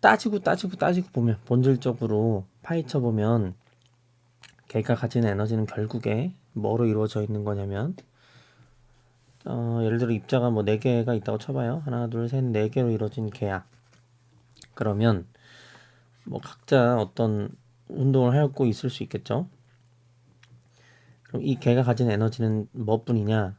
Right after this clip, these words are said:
첫 번째, 내 입자에 운동 에너지를 더한 거. 그럼 이렇게 써놓은 거예요, 지금. I 번째 입자에 이분의 일 엠브이 제곱을 싹 더한 것.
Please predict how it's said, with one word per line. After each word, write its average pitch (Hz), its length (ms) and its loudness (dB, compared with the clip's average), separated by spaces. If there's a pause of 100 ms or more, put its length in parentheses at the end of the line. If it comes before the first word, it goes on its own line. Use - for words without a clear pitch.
(120)
첫 139 180 -10
번째, 143 420 0 (760)
내 131 240 4
입자에 135 600 0 (2250)
운동 139 360 6
에너지를 107 380 2
더한 101 320 -4
거. - 140 -12 (680)
그럼 117 160 -10
이렇게 123 220 -8
써놓은 139 220 -2
거예요, 110 180 -4
지금. 151 240 -12 (2000)
I 117 220 4
번째 120 320 0
입자에 113 420 -2
이분의 113 420 2
일 104 40 2
엠브이 104 380 0
제곱을 107 500 -4
싹 143 220 -8
더한 104 280 -4
것. 95 160 -10